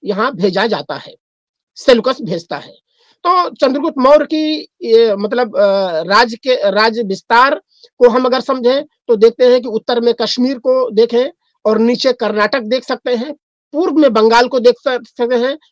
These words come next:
और पश्चिम में फारस की खाड़ी तक एक विशाल साम्राज्य चंद्रगुप्त मौर्य ने स्थापित किया। बंगाल पर चंद्रगुप्त की विजय को हम, अ, कुछ, अ,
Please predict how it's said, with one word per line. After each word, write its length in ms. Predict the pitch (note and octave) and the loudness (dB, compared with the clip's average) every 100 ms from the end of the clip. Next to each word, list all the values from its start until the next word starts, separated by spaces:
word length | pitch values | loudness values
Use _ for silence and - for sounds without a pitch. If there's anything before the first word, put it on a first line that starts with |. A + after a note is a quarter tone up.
| - | -8
और 60 | |
पश्चिम 420 | C4 F4 E4 G#4 F4 | -2 -2 -2 -4 -4
में 80 | |
फारस 420 | E4 - C4 F4+ - | -4 0 2 2 -2
की 120 | D4+ | -12
खाड़ी 280 | A3 A#3+ B3+ | -2 -2 -2
तक 140 | C#4 | -6
एक 100 | C#4 | -6
विशाल 440 | A#3 A3+ C4 C4 C4+ | -8 -8 -2 0 0
साम्राज्य 580 | - G#3+ G3 G#3+ G3+ - _ _ | -4 -6 -2 -4 -4 -14 _ _
चंद्रगुप्त 400 | - A#3+ G#3+ A#3+ | -6 -4 -4 -6
मौर्य 300 | G#3+ F#3+ G3+ | -4 -2 -2
ने 80 | F#3+ C4 | -2 -4
स्थापित 400 | - E3+ D3+ D3 | -6 -16 -18 -20
किया। 160 | - - _ _ _ _ _ _ _ | -20 -20 _ _ _ _ _ _ _
बंगाल 340 | A3+ A3+ B3+ F4 | -2 2 2 2
पर 140 | D#4 | 0
चंद्रगुप्त 560 | - D#4+ D4 F4+ - F#4+ | -4 -4 -4 -6 -10 -12
की 400 | D4 F4+ F#4 F#4 | -6 -6 -4 -6
विजय 720 | A#3+ F3 G3+ D#4+ D#4+ E4 D4+ _ | -6 -6 2 4 6 4 0 _
को 340 | D#4 D4+ D#4 D4+ | 2 6 6 6
हम, 480 | C#4 D4+ D4+ D4+ | 4 0 -2 -4
अ, 380 | C#4+ C4 C4 B3 | -6 -6 -2 -2
कुछ, 320 | A#3+ D#4 - | -4 -6 0
अ, 360 | D4+ D4 C#4+ A#3+ | 4 6 4 0